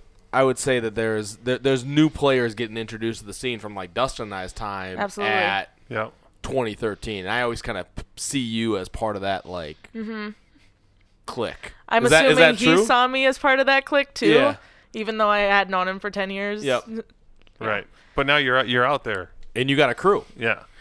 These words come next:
Speaker 1: Now, are you
Speaker 2: Yeah.
Speaker 1: hanging out with these people beyond Paisley Park?
Speaker 2: Yes.
Speaker 1: Okay.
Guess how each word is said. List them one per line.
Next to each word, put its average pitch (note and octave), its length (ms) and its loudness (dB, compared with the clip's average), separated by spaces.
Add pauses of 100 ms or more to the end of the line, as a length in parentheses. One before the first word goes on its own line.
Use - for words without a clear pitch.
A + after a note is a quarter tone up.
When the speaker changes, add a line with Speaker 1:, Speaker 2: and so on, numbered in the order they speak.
(120)
Speaker 1:
Now, C#3 180 4
are G3+ 160 6
you F3+ 60 4
Speaker 2:
Yeah. F3 40 6
Speaker 1:
hanging E3 300 2
out C3+ 120 2
with C#3 100 2
these C#3 120 -6
people C3 240 -4
beyond A2 400 -6
Paisley G2 360 -10
Park? G3 160 -6
Speaker 2:
Yes. G#3 500 -4
Speaker 1:
Okay. A#2+ 320 0